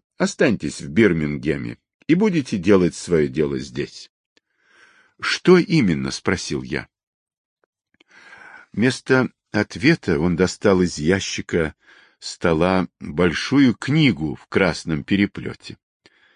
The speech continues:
«Это справочник города Парижа», — сказал он, «с указанием рода занятий его жителей. Возьмите его домой и выпишите всех торговцев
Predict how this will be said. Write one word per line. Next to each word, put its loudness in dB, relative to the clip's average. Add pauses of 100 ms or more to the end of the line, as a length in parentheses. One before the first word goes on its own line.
(380)
«Это 4 (240)
справочник 2
города 4
Парижа», — 2
сказал -8
он, -14 (540)
«с -4
указанием 4 (100)
рода 6
занятий 2
его 0
жителей. -10 (260)
Возьмите 4
его 6
домой 2 (460)
и 6
выпишите 2
всех 0
торговцев 2